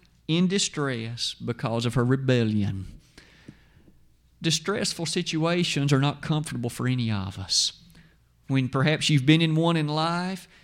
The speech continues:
you feel your pulse quicken, your hands get sweaty. It's just so unpleasant from every perspective. Do you notice that that's the word used here to describe Jerusalem? It is, in fact, terrible to even think of it.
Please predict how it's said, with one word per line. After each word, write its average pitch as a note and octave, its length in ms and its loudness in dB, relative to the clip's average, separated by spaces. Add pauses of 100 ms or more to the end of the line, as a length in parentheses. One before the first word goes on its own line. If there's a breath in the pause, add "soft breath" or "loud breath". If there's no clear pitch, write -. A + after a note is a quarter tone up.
(120 soft breath)
you D3+ 180 -8
feel D#3+ 300 0
your C#3 140 -2
pulse E3+ 440 -2
quicken, F3+ 600 0
your C3+ 160 -4
hands D#3+ 400 0
get F3 200 -4
sweaty. F#3 560 -2 (140)
It's - 260 -6
just A#3 220 -2
so A3+ 440 -4 (120)
unpleasant G3 800 -8
from D3+ 200 -10
every E3+ 240 -8
perspective. E3+ 800 -6 (580 loud breath)
Do C3 80 -8
you A#2 140 -4
notice D#3 420 -2
that C3+ 160 -8
that's C3+ 260 -6
the C#3+ 140 -4
word C#3 300 2
used D#3 360 0
here E3 280 4
to D3+ 100 -6
describe C#3+ 640 -4
Jerusalem? D3 760 -2 (840 soft breath)
It E3 180 -2
is, C#3 160 -2
in B2 120 -4
fact, C#3+ 680 -4
terrible C3 600 -4
to G#2+ 120 -10
even A#2 300 -2
think A#2 280 -2
of G2 300 -6
it. - 200 -10